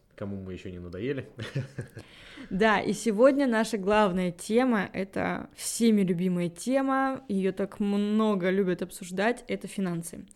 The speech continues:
Speaker 1: Да.
Speaker 2: Финансовая часть именно в паре, да, то есть к-, ну, как вот, э, относится, там, например, сейчас я спрошу как раз-таки у Андрея, да, он скажет свое мнение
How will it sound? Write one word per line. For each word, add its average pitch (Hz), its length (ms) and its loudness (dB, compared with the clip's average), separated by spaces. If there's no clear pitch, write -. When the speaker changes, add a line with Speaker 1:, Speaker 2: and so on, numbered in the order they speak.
Speaker 1:
Да. - 380 -10
Speaker 2:
Финансовая 214 720 4
часть 262 560 0
именно 214 380 0
в - 200 -14
паре, 190 440 2
да, 185 260 2
то 202 160 -4
есть 180 220 -2
к-, - 180 -18
ну, 196 460 -4
как 214 280 0
вот, - 260 -8
э, 180 380 -4
относится, 214 640 -4
там, 165 240 -4
например, 185 480 -4
сейчас - 400 -10
я - 120 -6
спрошу - 360 -12
как - 160 -14
раз-таки - 320 -10
у 214 60 -2
Андрея, 247 460 0
да, 233 180 0
он 233 100 -2
скажет 208 340 -8
свое 202 560 -2
мнение 202 720 2